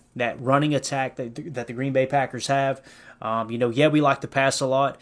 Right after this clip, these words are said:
but y-, I think, I think everybody w-, would agree that the running game has been pretty solid. Stenavich has been the guy kind of directing that and moving, uh, you know, pieces into place and all that stuff. So,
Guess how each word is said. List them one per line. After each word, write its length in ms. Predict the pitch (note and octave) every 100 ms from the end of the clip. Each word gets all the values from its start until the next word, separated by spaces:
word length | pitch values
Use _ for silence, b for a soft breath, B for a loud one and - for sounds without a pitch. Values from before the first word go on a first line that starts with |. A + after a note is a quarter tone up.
| B B C3+
but 160 | C3
y-, 220 | D3 D#3 G#2
I 120 | C3+
think, 360 | - D3+ - -
I 120 | C#3
think 180 | D#3 D#3
everybody 320 | D#3 D3+ D3
w-, 300 | C3+ B2+ D#3
would 140 | C3+ C#3
agree 400 | A2+ A#2+ C#3 B2+
that 160 | A#2+
the 100 | A#2+
running 340 | G#2+ C3 B2+ A#2
game 200 | A#2 A2+
has 140 | G#2
been 180 | A#2 G#2+
pretty 240 | - B2
solid. 460 | G#2 - A#2 G#2 G2+
Stenavich 580 | - D#3+ D3+ C3 B2+ B2
has 140 | G#2+
been 160 | C#3 A#2
the 60 |
guy 320 | G#2+ A#2+ A2+ B B -
kind 180 | C3+ A#2
of 100 | G#2+
directing 560 | G#2+ A#2+ A#2 A2+ G#2+
that 260 | G#2 G2 - B B -
and 200 | A2+ A2+
moving, 300 | B2+ A#2+ A2+ -
uh, 220 | C#3+ G#2+
you 140 | A2 A2
know, 140 | G#2+
pieces 380 | G#2 B2+ A2+ G#2+
into 140 | G#2+
place 400 | G#2 A#2 A2+ A2
and 100 | A2
all 120 | G#2+ G#2+
that 180 | A2+
stuff. 200 | - A2+
So, 280 | - E3 C3+